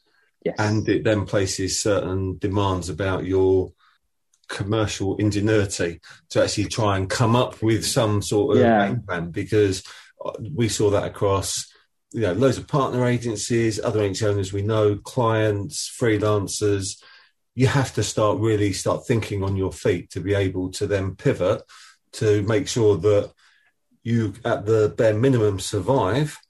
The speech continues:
Speaker 2: And then when individual parts of the economy come back, which, and it's the oddest thing, you know, at some point, events will come back. If you think about the
Speaker 1: Mm.
Speaker 2: pent-up demand, when people have confidence that they
Speaker 1: Oh,
Speaker 2: can
Speaker 1: yeah.
Speaker 2: go to events and go to events safely,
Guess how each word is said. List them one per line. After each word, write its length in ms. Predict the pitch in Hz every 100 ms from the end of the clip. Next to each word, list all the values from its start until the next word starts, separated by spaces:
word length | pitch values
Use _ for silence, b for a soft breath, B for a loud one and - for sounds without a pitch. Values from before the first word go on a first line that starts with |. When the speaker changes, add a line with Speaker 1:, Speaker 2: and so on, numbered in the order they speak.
| _ _ -
Speaker 2:
And 160 | 107
then 180 | 113 107
when 280 | 113 113 113
individual 580 | 123 107 98 110 - 98
parts 380 | - 110 - -
of 120 | 85
the 60 | 98
economy 400 | 92 104 95 85
come 260 | 104 95
back, 420 | 92 101 92 - - _ _ _
which, 200 | - 113
and 220 | 147 147 156
it's 160 | 151
the 420 | 123 117 107 113
oddest 320 | 143 127 101 -
thing, 260 | 104 80 B B B B _
you 140 | 110
know, 180 | 95 92
at 200 | - 113
some 240 | - 117 101
point, 320 | 104 117 -
events 420 | 113 127 120 117 107
will 80 |
come 260 | 98 110 131
back. 280 | 110 82 -
If 100 | 131
you 80 | 117
think 240 | 127 -
about 240 | 110 110
the 60 | 104
Speaker 1:
Mm. 180 | 98 90
Speaker 2:
pent-up 400 | 113 - 107 -
demand, 600 | 101 107 107 90 87 82
when 260 | 110 107
people 300 | - 117 104 92
have 180 | 101
confidence 560 | - 120 101 85 95 -
that 80 | -
they 100 | 101
Speaker 1:
Oh, 80 | 104
Speaker 2:
can 80 | 95
Speaker 1:
yeah. 60 |
Speaker 2:
go 120 | 107 -
to 180 | -
events 380 | 92 98 101 -
and 80 | 90
go 140 | 107 101
to 140 | -
events 300 | 85 87 -
safely, 600 | - 113 101 - 92 123